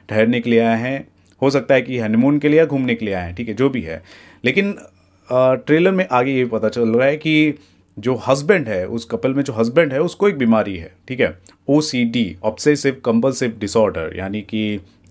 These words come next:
किसी भी चीज़ को लेकर uncontrollable kind of, अ, obsession, और, अ, उसको, अ,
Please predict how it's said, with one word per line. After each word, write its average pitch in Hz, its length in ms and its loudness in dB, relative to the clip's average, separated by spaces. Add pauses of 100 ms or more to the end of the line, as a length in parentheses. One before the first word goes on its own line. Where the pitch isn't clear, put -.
(140)
किसी 120 180 -2
भी 120 80 -4
चीज़ 110 240 -2
को 117 100 2
लेकर 107 680 2
uncontrollable 135 960 2
kind 110 240 -2
of, 110 200 -2
अ, 98 480 -4
obsession, 113 440 -2 (260)
और, 101 420 -2
अ, 101 240 -2
उसको, 101 420 -6 (500)
अ, 95 320 -4